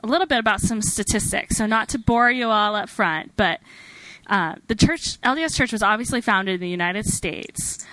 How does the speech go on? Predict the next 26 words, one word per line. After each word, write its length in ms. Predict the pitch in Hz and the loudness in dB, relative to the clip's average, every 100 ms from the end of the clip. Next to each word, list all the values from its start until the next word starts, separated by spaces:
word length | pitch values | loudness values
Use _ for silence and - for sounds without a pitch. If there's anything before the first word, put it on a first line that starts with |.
| - | -4
um, 140 | 196 196 | -2 0
but 120 | 202 | 2
almost 380 | 220 240 233 240 | 0 0 -2 0
immediately 600 | 240 285 311 262 208 185 | 0 0 0 -2 -4 -2
they 160 | 180 | -4
sent 340 | - 226 202 208 | -2 -2 -2 -2
missionaries 680 | 208 214 196 185 180 180 - | -2 -2 -2 -2 -2 -4 -4
overseas. 760 | 190 185 185 - 226 175 - - | -2 -2 -2 -4 -4 -4 -6 -4
And 200 | 185 185 | -2 2
since 360 | 294 339 - | 2 0 -2
then, 280 | - 254 240 | 0 0 0
it 80 | - | -4
has 380 | 208 196 196 - | -2 -2 -2 -6
become 720 | 208 - 190 170 151 165 185 - - - _ - 196 | 4 4 4 2 -2 -4 -8 -14 -20 -20 _ -2 2
an 120 | 190 | 2
international 720 | 208 208 220 185 185 196 170 | 0 0 2 2 0 -4 -4
church. 600 | - 170 - - - - - | -2 -2 -2 -4 -6 -6 -8
Really, 320 | 214 214 196 | -2 0 2
by 180 | 196 185 | 2 0
the 80 | 190 | 0
statistics, 600 | - 208 208 - 180 - | -4 -4 -4 -4 -6 -6
it's 180 | 170 185 | -8 -6
international. 600 | 190 185 160 156 - 160 | -4 -2 0 -2 -4 -4
By 160 | 151 165 | -4 -2
nineteen 360 | 185 - 202 | -2 0 -2
ninety-six, 720 | 175 160 - 311 359 - - | -2 -2 -2 0 -2 -2 -8